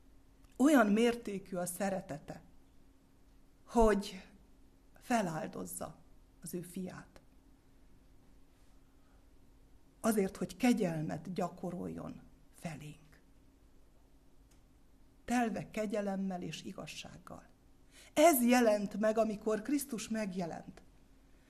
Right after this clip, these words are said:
Ez jelent meg, amikor Krisztus elindult ezen a földön, hogy bevégezze azt, amiért küldetett. Harminc éves.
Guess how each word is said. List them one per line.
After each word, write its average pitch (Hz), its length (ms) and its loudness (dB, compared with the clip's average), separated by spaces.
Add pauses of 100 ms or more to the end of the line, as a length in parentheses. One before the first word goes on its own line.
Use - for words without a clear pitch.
(180)
Ez 339 280 10
jelent 262 480 10
meg, 269 240 8
amikor 240 360 6
Krisztus 302 420 2
elindult 269 760 6
ezen 240 240 2
a 202 80 0
földön, 262 720 2 (480)
hogy 269 400 10 (260)
bevégezze 190 1160 6 (600)
azt, - 300 -2
amiért 220 420 -2
küldetett. 196 800 -2 (600)
Harminc 262 580 4
éves. 190 600 -6